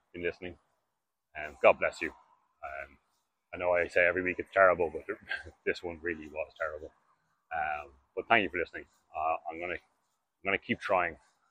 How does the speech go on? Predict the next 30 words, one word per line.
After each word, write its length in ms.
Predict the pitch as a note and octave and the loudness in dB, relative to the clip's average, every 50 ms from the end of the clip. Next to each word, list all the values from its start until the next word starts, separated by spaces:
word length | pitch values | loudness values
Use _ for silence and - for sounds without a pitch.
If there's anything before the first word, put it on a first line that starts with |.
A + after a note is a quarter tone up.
| _ _ - D#2+ | _ _ -14 -14
I'm, 200 | D#2 D#2+ E2 D#2+ | -14 -14 -14 -16
I'm 100 | F2+ F2 - A2+ | -18 -8 -2 2
aiming 340 | A2 A#2 A2+ G#2 G#2 F#2 - | 2 2 4 2 0 -2 -4
to 80 | - E2+ | -6 -6
try 280 | - - F#2+ F2+ F2 | 0 2 4 4 4
and, 120 | E2+ D#2+ D2+ | 2 -2 -4
uh, 220 | D2 D2+ D#2 D2+ D2+ - - _ _ _ _ _ _ _ _ _ _ _ _ _ _ _ _ _ _ _ _ _ _ _ _ _ _ _ _ _ _ - | -4 -4 -4 -4 -6 -10 -16 _ _ _ _ _ _ _ _ _ _ _ _ _ _ _ _ _ _ _ _ _ _ _ _ _ _ _ _ _ _ 2
create 240 | - D#3 C#3+ G#2 - | 4 4 4 4 2
more, 480 | - F#2+ F#2+ F#2+ F#2+ F#2+ F2+ F2 E2 - _ _ _ _ _ _ _ _ _ _ _ _ _ _ _ _ _ _ _ - - - | -4 -2 0 2 4 4 4 4 2 0 _ _ _ _ _ _ _ _ _ _ _ _ _ _ _ _ _ _ _ -20 -10 -6
be 140 | G#2 G2+ | -4 -4
better, 400 | F2 - F2 E2+ E2+ E2 E2+ - - _ _ _ _ _ _ _ _ _ _ _ _ _ _ _ _ _ - | -2 0 0 0 0 0 -2 -6 -8 _ _ _ _ _ _ _ _ _ _ _ _ _ _ _ _ _ -12
and, 280 | D#2 D2+ D2+ C#2+ C#2+ C#2+ C#2+ | -10 -10 -10 -10 -12 -12 -10
uh, 360 | D2+ C#2+ C#2+ D2 C#2+ D2 C#2 - _ _ _ _ _ _ _ _ _ _ _ _ _ _ _ _ _ _ _ _ _ _ _ - | -8 -6 -6 -6 -8 -8 -12 -18 _ _ _ _ _ _ _ _ _ _ _ _ _ _ _ _ _ _ _ _ _ _ _ -16
God, 100 | - - - - - - _ G#2 | -14 -14 -14 -16 -20 -20 _ -18
you, 120 | F#2+ - - - | -18 -18 -10 -6
you 140 | B2 C3 - | -6 -6 -4
see, 180 | - G3+ G#3 - - - - - - _ _ _ - | -4 -4 -4 -6 -8 -14 -16 -18 -20 _ _ _ -10
I 60 | - - - | -10 -2 0
can't 220 | - C3+ D3+ C#3+ - - | 2 2 2 0 -2 -4
even, 400 | A2+ G2+ G2+ F2+ F2+ F2 D#2+ - _ _ - | -2 -2 -2 -2 -4 -6 -8 -10 _ _ -8
I 40 | - | -8
can't 300 | - - B2+ C#3+ D3+ - | -4 -2 -2 -2 -2 -4
even 300 | A2 G#2 G2 E2+ F#2 E2+ - - _ | -4 -6 -4 -6 -8 -10 -12 -12 _
get 120 | - - - | -8 -6 -6
the 60 | E2+ | -6
words 300 | D#2 D2+ D#2+ D#2 D2+ - | -8 -8 -8 -10 -8 -8
out 140 | D2+ C#2 - - - - _ _ _ _ _ _ _ _ _ _ - | -10 -10 -10 -12 -18 -20 _ _ _ _ _ _ _ _ _ _ -16
to, 60 | - - - _ _ - | -16 -16 -18 _ _ -8
to 120 | F2 D#2 - - - - - | -8 -8 -8 -10 -16 -10 -4
say 360 | - E2 D#2 D#2+ D#2+ D#2+ | -2 0 2 2 0 -2